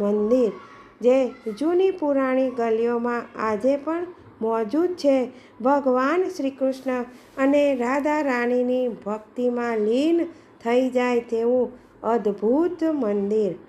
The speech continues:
જેવી રીતે આપ આ મંદિરમાં પ્રવેશ કરશો કે અહીંનું વાતાવરણમાં એવી શક્તિ છે કે તા-, આપ સર્વને એક નવી ઉર્જા અનુભવ કરાવશે. આવો જાણીએ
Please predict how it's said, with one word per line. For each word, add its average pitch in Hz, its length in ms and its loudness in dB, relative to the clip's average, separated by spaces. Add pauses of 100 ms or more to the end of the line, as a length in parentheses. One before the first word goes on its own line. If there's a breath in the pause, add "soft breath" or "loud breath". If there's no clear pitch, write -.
(640 loud breath)
જેવી 320 460 2
રીતે 311 680 -2
આપ 277 220 -2 (240)
આ 269 100 -2
મંદિરમાં 262 680 0 (100)
પ્રવેશ 262 580 -2
કરશો 233 560 -4 (200)
કે 240 120 -2
અહીંનું 240 600 2
વાતાવરણમાં 269 1000 0 (380 loud breath)
એવી 381 500 4
શક્તિ 294 600 -6
છે 262 340 -2 (340 loud breath)
કે 262 100 2
તા-, 226 320 -4 (200)
આપ 247 260 0
સર્વને 233 720 0 (300 loud breath)
એક 403 240 -4 (100)
નવી 381 640 2 (160)
ઉર્જા 349 540 0 (200)
અનુભવ 233 520 -2
કરાવશે. 185 600 -8 (680)
આવો 427 340 6
જાણીએ 359 680 0